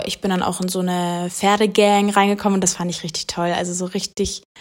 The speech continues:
weiß ich nicht, wie so ein Bilderbuch, dass wir dann in den Sommerferien immer uns eine Woche ausgemacht haben und wir dann bei der Freundin quasi übernachten durften. Und sie hatte halt einen Reiterhof und dann sind wir jeden Tag ausreiten gegangen. Also ich war nie professionell im Reitunterricht, zwar schon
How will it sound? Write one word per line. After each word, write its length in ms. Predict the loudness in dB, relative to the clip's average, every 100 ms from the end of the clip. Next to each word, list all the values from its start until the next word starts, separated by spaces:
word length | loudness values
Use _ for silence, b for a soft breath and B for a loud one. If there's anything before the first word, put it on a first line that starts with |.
| B B B -4
weiß 200 | 0 2
ich 100 | 2
nicht, 180 | 0 0
wie 60 | 0
so 100 | 2
ein 140 | 4
Bilderbuch, 540 | 4 6 4 4 4
dass 220 | 2 0 2
wir 60 |
dann 140 | 2 2
in 100 | 0
den 120 | 0
Sommerferien 440 | 0 0 0 0
immer 160 | 0 -2
uns 140 | -2
eine 240 | -2 -2 -2
Woche 240 | 0 0
ausgemacht 460 | 2 0 0 0 2
haben 100 | 2
und 60 |
wir 80 | 2
dann 240 | 2 0
bei 80 | 0
der 100 | -2
Freundin 320 | -2 -2 -2
quasi 240 | 0 0 2
übernachten 460 | 2 2 2 -2
durften. 480 | -2 0 0 -2 -4
Und 240 | -4 -2 0
sie 100 | -2
hatte 160 | -2
halt 160 | -2 -2
einen 80 | 0
Reiterhof 540 | 0 0 2 4 4
und 440 | -2 -14 -16 -4
dann 120 | 0 4
sind 140 | 4
wir 60 | 4
jeden 200 | 6 4
Tag 200 | 4 2
ausreiten 520 | 2 2 0 0 -2
gegangen. 280 | 0 0 2
Also 140 | 0
ich 80 | 4
war 180 | 6 6
nie 160 | 4
professionell 600 | 2 -2 -2 -2 0 0
im 80 | 2
Reitunterricht, 560 | 2 2 2 2 2 2
zwar 160 | 2
schon 280 | 0 -2